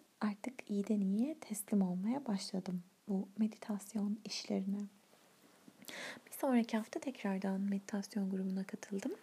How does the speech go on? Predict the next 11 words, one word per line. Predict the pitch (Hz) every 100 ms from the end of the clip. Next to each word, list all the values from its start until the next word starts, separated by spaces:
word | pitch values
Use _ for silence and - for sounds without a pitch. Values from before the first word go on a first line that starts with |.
| - _ - - - - - -
Bu |
sefer | - 226 208 202
daha | 202 208
istekli, | 208 - 190 185 - 302 -
daha | 254 220 202 202 196
başıma | 196 214
ne | 196
geleceğini | 196 196 185 190 196 190
bilen | 190 185 190 190
bir | 185
haldeydim. | - 185 185 190 180 -